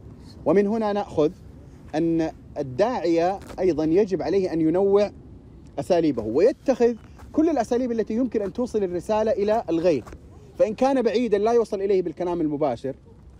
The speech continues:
يستعمل فيه الكتابة. طيب، الآن بما أن البخاري قلنا قبل شوية يثور السنة وينزلها على صور العلم، صور التحمل، الآن إحنا خلينا نتكلم عن صور الأداء،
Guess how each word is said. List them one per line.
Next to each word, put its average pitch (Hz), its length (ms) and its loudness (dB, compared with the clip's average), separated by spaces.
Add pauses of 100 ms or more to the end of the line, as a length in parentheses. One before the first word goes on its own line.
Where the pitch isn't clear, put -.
(300)
يستعمل 220 460 -2
فيه 196 260 0 (1160)
الكتابة. 226 540 2 (260)
طيب، 196 220 4
الآن 220 460 0 (380)
بما 190 200 2
أن 208 120 2
البخاري 180 440 2
قلنا 180 260 0
قبل 156 140 -2
شوية 151 320 0 (120)
يثور 180 400 2
السنة 170 360 -4
وينزلها 156 580 0
على 151 380 0
صور 180 480 2 (440)
العلم، 143 420 2 (220)
صور 190 240 0
التحمل، 156 640 -4 (600)
الآن 175 200 0
إحنا 208 160 -4
خلينا 208 260 0
نتكلم 214 320 0
عن 175 80 -2
صور 202 240 2
الأداء، 165 420 2